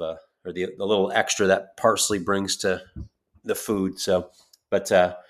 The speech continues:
well, great, great show today. What did we miss? What did we forget to cover? What do you wanna leave the audience with, and how can they find you?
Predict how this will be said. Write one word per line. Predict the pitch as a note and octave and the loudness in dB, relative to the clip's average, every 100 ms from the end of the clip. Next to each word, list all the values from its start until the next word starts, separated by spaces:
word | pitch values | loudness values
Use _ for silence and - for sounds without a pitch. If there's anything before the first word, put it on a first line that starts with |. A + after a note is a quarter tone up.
| _ - _ _ | _ -20 _ _
well, | A2 | 2
great, | B2+ D3 | 4 4
great | C#3+ C#3 C#3 | 4 2 6
show | C3+ | 4
today. | B2+ A#2+ | 6 6
What | A2+ | 6
did | C#3 | 4
we | C3 B2 | 4 4
miss? | A#2+ B2 A#2+ | 6 4 4
What | A2+ | 0
did | A#2 | 2
we | A#2+ | 0
forget | A#2+ G#2+ A2+ | -2 -2 -2
to | - | -2
cover? | - A#2+ A#2+ A2 | 2 4 4 2
What | A2 | 4
do | |
you | A2 | 4
wanna | G#2+ G2+ | 4 4
leave | G#2 | 0
the | F#2+ | 4
audience | G2 G2 F#2+ F2 - | 6 6 4 0 0
with, | F#2 E2+ | 0 0
and | F#2 | 0
how | G2 | -2
can | F#2+ | 0
they | F#2+ | -2
find | F2+ - F2+ F2 | 0 2 2 2
you? | F2+ F2 | -2 -4